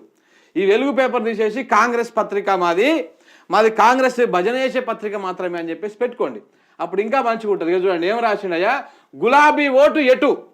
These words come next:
అసెంబ్లీ ఎన్నికల తర్వాత డీలా పడ్డ కారు, లోక్సభ ఎన్నికల్లో బీఆర్ఎస్ ఓటు చీలే ఛాన్సు, ఆ ఓట్లు తమ వైపు మలుపుకునేందుకు కాంగ్రెస్ బీజేపీ వ్యూహాలు,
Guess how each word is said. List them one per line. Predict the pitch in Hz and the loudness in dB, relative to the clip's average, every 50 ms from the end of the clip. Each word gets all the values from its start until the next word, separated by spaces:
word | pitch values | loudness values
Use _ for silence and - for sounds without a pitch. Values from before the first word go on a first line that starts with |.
| _ _ _ _ _ _ _ 170 | _ _ _ _ _ _ _ 0
అసెంబ్లీ | 214 214 285 302 294 285 294 294 | 2 4 4 2 4 2 2 2
ఎన్నికల | 277 277 269 277 240 277 269 | 2 2 2 2 0 0 0
తర్వాత | 214 240 254 254 254 285 320 302 320 285 | 0 0 0 2 4 4 4 4 4 4
డీలా | 220 220 247 262 277 269 262 | 4 2 2 4 4 4 4
పడ్డ | - 247 240 269 311 | 4 2 2 2 2
కారు, | - - - 175 196 220 233 220 214 185 - - _ _ _ _ _ _ _ 156 | 2 2 2 4 4 6 4 4 0 -2 -6 -12 _ _ _ _ _ _ _ 2
లోక్సభ | 220 285 294 302 302 302 294 302 | 4 4 4 4 2 2 4 4
ఎన్నికల్లో | 285 277 285 285 277 - 277 269 277 302 320 320 | 2 2 0 -2 -2 -2 -2 0 4 6 6 6
బీఆర్ఎస్ | 285 214 185 233 254 285 285 285 285 285 285 - - | 4 2 -2 0 2 4 4 6 4 4 2 0 -4
ఓటు | 247 208 208 247 277 285 294 285 - - - | 0 2 4 4 4 4 2 -4 -6 -6 -6
చీలే | 254 269 269 277 262 - - - _ _ _ _ _ _ - | -4 0 2 2 0 0 -2 -12 _ _ _ _ _ _ 2
ఛాన్సు, | 202 214 254 254 - 233 240 220 196 - - - - _ - | 2 4 2 2 2 2 4 4 2 0 -4 -12 -16 _ 2
ఆ | 170 208 240 | 4 6 6
ఓట్లు | 254 254 285 311 269 269 311 | 6 6 6 4 4 2 -2
తమ | - - 240 240 277 | 2 2 2 4 4
వైపు | 285 294 294 311 294 311 | 4 6 4 4 2 0
మలుపుకునేందుకు | 311 302 294 285 262 247 247 254 277 269 277 294 311 247 226 | 2 2 2 2 0 -2 -4 -2 -2 0 0 -2 -2 -4 -4
కాంగ్రెస్ | 220 - 240 247 269 277 277 285 277 - 254 | 0 2 4 4 4 4 2 0 0 0 -4
బీజేపీ | 214 190 233 262 240 269 277 254 311 294 | -6 -4 -4 -2 0 0 0 2 0 -2
వ్యూహాలు, | 240 185 208 214 220 202 202 190 185 180 170 160 | -2 0 2 2 4 4 4 4 4 2 0 -2